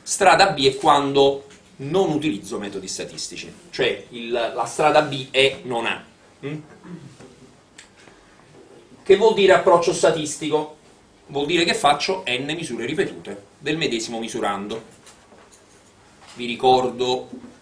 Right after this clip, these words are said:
abbiamo detto la volta scorsa, intendo n misure dello stesso misurando, eh, n osservazioni tra loro scorrelate temporalmente e spazialmente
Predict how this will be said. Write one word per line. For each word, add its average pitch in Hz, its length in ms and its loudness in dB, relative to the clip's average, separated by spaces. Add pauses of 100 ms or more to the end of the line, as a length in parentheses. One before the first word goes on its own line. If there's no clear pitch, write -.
abbiamo 110 300 -10
detto 113 240 -6
la 101 80 -4
volta 151 240 -4
scorsa, 156 840 0
intendo 131 600 -2
n 123 140 -4
misure 123 420 -4
dello 113 160 -4
stesso 123 320 -6
misurando, 143 800 -2 (580)
eh, 131 340 4 (300)
n 156 220 -2
osservazioni 156 880 -2
tra 143 200 0
loro 143 360 0
scorrelate 139 1120 0
temporalmente 127 1120 -4
e 117 40 -4
spazialmente 110 1000 -8